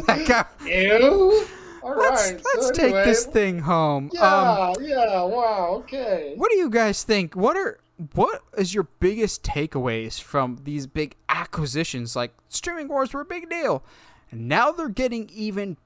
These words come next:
Speaker 1: bigger. Do you see mega streaming services being the future? Do you see other big studios buying smaller studios? Let us know in the comments below. We always like hearing from you guys. And as always, if you like what you see and you wanna see more,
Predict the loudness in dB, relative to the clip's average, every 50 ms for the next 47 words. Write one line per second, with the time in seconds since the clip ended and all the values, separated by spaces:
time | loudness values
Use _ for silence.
0 | _ -2 -2 0 0 0 -2 -4 -4 -6 -8 -8 -8 -8 -8 -6 -6 -6 -6 -6
1 | -6 -8 -8 -8 -10 -14 -20 _ -10 -6 -6 -4 0 2 2 2 2 2 0 -2
2 | -2 -4 -6 -6 -6 -6 -6 -8 -6 -4 -4 -4 -4 -6 -8 -10 -10 -8 -6 -6
3 | -4 -4 -4 -6 -8 -10 -10 -8 -8 -8 -8 -8 -10 -8 -6 -4 -4 -4 -4 -4
4 | -4 -2 -2 -2 -4 -6 -8 -8 -10 -8 -6 -4 -2 -2 -2 -2 -2 -4 -8 -12
5 | _ _ _ _ _ _ _ -8 -6 -4 -4 -4 -4 -4 -6 -4 0 0 0 2
6 | 0 0 -2 -4 -4 -2 -4 -4 -4 -4 -8 -8 -4 -4 -2 -2 -4 -4 -2 -2
7 | 0 0 0 -2 -4 -6 -6 -8 -8 -6 -4 -4 -4 -6 -6 -8 -8 -4 -2 -2
8 | -2 -2 -4 -6 -4 -2 -2 -2 -2 -4 -6 -6 -8 -8 -6 -6 -4 -4 -4 -4
9 | -6 -6 -8 -6 -4 -2 -2 -2 -2 -2 -2 -4 -4 -6 -6 -8 -6 -6 -6 -6
10 | -6 -6 -6 -6 -6 -4 -4 -2 -2 -4 -6 -8 _ -10 -8 -6 -4 -2 -2 -2
11 | -2 -2 -4 -4 -4 -6 -8 -8 -6 -6 -6 -6 -6 -8 -10 -10 -10 -10 -8 -6
12 | -6 -6 -6 -6 -6 -8 -8 -10 -10 -8 -8 -6 -4 -4 -4 -4